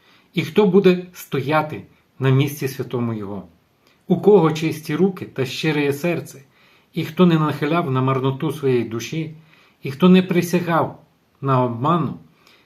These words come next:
нехай носить він благословення від Господа, а праведність від Бога спасіння свого.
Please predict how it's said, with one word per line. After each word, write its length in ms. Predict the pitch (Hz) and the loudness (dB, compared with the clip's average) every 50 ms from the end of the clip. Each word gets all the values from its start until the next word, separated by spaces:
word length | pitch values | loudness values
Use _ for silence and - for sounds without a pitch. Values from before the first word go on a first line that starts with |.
| _ _ _ - | _ _ _ 0
нехай 320 | 156 185 180 214 208 180 | 0 0 2 4 4 4
носить 420 | 156 143 143 131 135 135 - - | 4 4 2 0 0 -4 -6 -4
він 140 | 127 123 120 | -4 -4 -4
благословення 760 | 117 120 127 127 123 123 123 - 151 156 156 139 127 120 117 | 0 2 2 2 2 0 -2 -4 -4 -2 -2 0 0 -2 -4
від 140 | 104 107 107 | -4 -6 -6
Господа, 500 | 107 123 165 180 175 - - 110 98 95 - _ _ _ _ _ _ _ _ _ _ _ _ | -2 -2 -2 -2 -2 -4 -12 -14 -14 -14 -16 _ _ _ _ _ _ _ _ _ _ _ _
а 140 | - 165 147 | -4 -4 -2
праведність 680 | - - 165 185 180 156 143 123 113 117 110 - - | -2 0 0 0 2 0 0 -4 -6 -8 -10 -10 -8
від 240 | 117 127 120 113 107 | -8 -8 -8 -6 -6
Бога 280 | 113 151 143 123 123 110 | -4 -2 -2 -2 -2 -4
спасіння 600 | - - - 117 98 - - 127 120 113 110 101 | -6 -10 -12 -12 -12 -10 -8 -8 -6 -6 -8 -10
свого. 380 | 98 - - 101 90 92 92 | -12 -14 -16 -16 -16 -16 -18